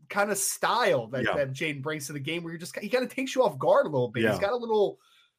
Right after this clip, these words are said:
Speaker 1: craftiness to him, I guess,
Speaker 2: Right.
Speaker 1: if you wanna phrase it like that. So I think that he can help with the depth 'cause I think that he can play multiple spots to your degree, and I think he can contribute.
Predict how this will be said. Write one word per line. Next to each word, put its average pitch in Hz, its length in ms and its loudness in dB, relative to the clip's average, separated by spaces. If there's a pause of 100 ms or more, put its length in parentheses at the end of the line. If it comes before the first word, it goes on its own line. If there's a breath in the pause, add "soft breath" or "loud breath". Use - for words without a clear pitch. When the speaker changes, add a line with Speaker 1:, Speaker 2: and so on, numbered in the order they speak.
(120)
Speaker 1:
craftiness 226 800 -2
to 120 200 -8
him, 110 60 -10
I 110 80 -8
guess, 110 160 -4
Speaker 2:
Right. 98 200 0
Speaker 1:
if 131 220 -16
you 139 60 -6
wanna 131 200 -4 (180)
phrase 139 280 -4
it 127 40 -12
like 113 220 -8
that. 104 260 -4
So 147 320 2 (260 loud breath)
I 165 160 2
think 226 160 0
that 202 80 4
he 196 80 -2
can 147 160 -6
help 196 240 0
with 247 140 -6
the 233 60 -12
depth 170 440 -2
'cause 131 100 -10
I 131 60 -4
think 165 200 -10
that 160 100 -6
he 151 60 -10
can 135 140 -8
play 170 220 -2
multiple 165 440 -4
spots 165 400 0
to 175 100 -12
your 190 100 -4
degree, 160 400 -2 (220 soft breath)
and 156 100 -2
I 170 80 2
think 220 200 -4
he 262 100 -4
can 220 160 -12
contribute. 220 580 -2